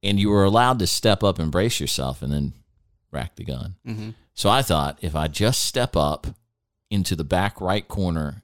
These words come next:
Speaker 1: and then brace myself, I bet it stops moving a lot quicker. So everybody gets a dry run, right? You get a stage walk, I think they call it.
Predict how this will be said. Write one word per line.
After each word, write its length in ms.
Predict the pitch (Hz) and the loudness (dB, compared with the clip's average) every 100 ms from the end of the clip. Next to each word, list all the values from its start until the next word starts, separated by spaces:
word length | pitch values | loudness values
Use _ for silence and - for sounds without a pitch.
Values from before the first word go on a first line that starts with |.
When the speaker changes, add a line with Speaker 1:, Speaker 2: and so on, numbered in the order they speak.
| - | -4
Speaker 1:
and 100 | 82 | -2
then 120 | 76 | 0
brace 300 | 95 151 - | 0 0 -2
myself, 440 | 71 69 76 67 | -4 -2 -2 -4
I 60 | 73 | -4
bet 180 | 73 78 | -6 -4
it 60 | |
stops 460 | - - 85 78 - | -4 0 0 0 -2
moving 300 | 90 82 80 | 0 0 -2
a 60 | 73 | -4
lot 220 | 71 - | -6 -6
quicker. 420 | 117 107 67 - - - - _ | -4 -4 -6 -10 -14 -20 -20 _
So 160 | - | -2
everybody 480 | 135 156 156 110 101 | 0 2 2 4 4
gets 200 | 92 92 | 2 0
a 60 | 85 | -4
dry 340 | 71 87 90 | 0 2 4
run, 360 | 78 69 60 73 - | 2 -4 -8 -8 -4
right? 260 | 82 85 | -4 -4
You 80 | 95 | -4
get 140 | 85 82 | -2 0
a 220 | 78 73 | 0 -2
stage 420 | - 98 95 92 | -2 0 0 0
walk, 240 | 101 98 98 | 2 2 0
I 40 | |
think 200 | 92 95 | -2 -2
they 100 | 90 | -2
call 240 | - 92 | -2 0
it. 80 | 95 | 0